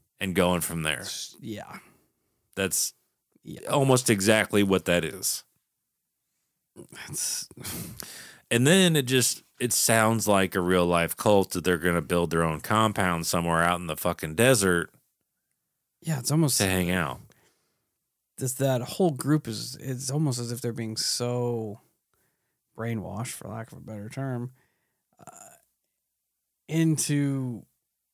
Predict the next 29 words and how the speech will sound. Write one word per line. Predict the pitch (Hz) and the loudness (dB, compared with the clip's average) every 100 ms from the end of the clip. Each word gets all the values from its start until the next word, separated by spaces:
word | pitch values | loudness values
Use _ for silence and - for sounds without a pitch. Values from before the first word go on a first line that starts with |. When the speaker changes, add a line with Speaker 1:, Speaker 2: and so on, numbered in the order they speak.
| _ _ | _ _
Speaker 2:
like, | - 127 117 _ - | -12 -12 -12 _ -18
creating | - 139 135 147 151 139 | -6 -2 2 2 2 0
this | 127 | 0
safe | - 135 127 - | -2 -2 -4 -6
community | 123 131 151 123 | -6 -4 -4 -6
for | 117 - 117 117 123 - - _ _ _ _ _ _ _ - | -10 -10 -10 -8 -10 -16 -20 _ _ _ _ _ _ _ -8
Speaker 1:
They're | 123 85 | 0 2
Speaker 2:
these | 80 80 73 | 2 0 -4
Speaker 1:
human | - 101 87 80 | 0 2 2 0
hy-, | 92 92 87 - | 2 2 0 -2
hybrids. | - 98 170 190 - - - _ _ _ _ _ - | 0 2 2 0 0 -6 -8 _ _ _ _ _ -14
Speaker 2:
Yeah. | - | -14
Yeah. | - _ _ _ _ _ _ _ _ | -14 _ _ _ _ _ _ _ _
They're | - | -14
just, | 127 131 | -8 -6
like, | 123 - _ _ _ _ _ _ _ _ _ _ | -8 -10 _ _ _ _ _ _ _ _ _ _
proxies | - 135 160 - 120 | -2 -2 0 -2 -2
out | 117 | -4
here | 120 117 | -4 -8
doing | 123 120 | -6 -6
all | 107 | -8
the | |
work | 98 113 143 120 - _ _ _ _ _ _ _ _ | -10 -8 -6 -8 -12 _ _ _ _ _ _ _ _
for | 90 | -14
these | 98 | -10
aliens. | 110 151 117 - 110 127 - _ _ | -4 -4 -4 -8 -10 -10 -12 _ _
Speaker 1:
It's | 104 - | -4 -2
weird, | 82 92 101 80 | 0 4 4 4
man. | 73 73 71 | 0 -4 -6